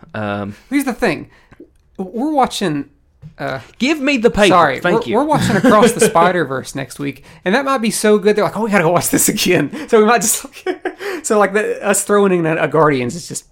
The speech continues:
Speaker 2: may-, might be. I expect Across the Universe is gonna be better than Guardians. I just, here's
Speaker 1: I
Speaker 2: why, here's
Speaker 1: mean
Speaker 2: why I say that.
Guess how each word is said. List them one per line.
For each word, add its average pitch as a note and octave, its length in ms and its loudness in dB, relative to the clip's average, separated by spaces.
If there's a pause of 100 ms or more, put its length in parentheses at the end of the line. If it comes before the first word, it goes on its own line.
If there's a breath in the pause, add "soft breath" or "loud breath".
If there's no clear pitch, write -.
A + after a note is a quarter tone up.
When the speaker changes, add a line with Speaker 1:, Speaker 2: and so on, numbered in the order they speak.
(100)
Speaker 2:
may-, D3 320 -8
might C#3+ 180 -8
be. C#3+ 120 -8 (260 loud breath)
I B3+ 120 2
expect A#3+ 360 -4
Across F3+ 280 -2
the E3+ 80 -4
Universe C#3+ 260 -4
is B2 40 -14
gonna C3+ 120 -8
be B2+ 60 -10
better C#3+ 280 -6
than C3+ 120 -12
Guardians. - 580 -12 (300)
I A3 100 -6
just, A3 180 -8 (300 loud breath)
here's C4 180 0
Speaker 1:
I C4 60 0
Speaker 2:
why, C4+ 160 4
here's C#4 140 4
Speaker 1:
mean C#4 80 0
Speaker 2:
why C#4 80 6
I A#3 40 6
say F#3 240 0
that. - 300 -8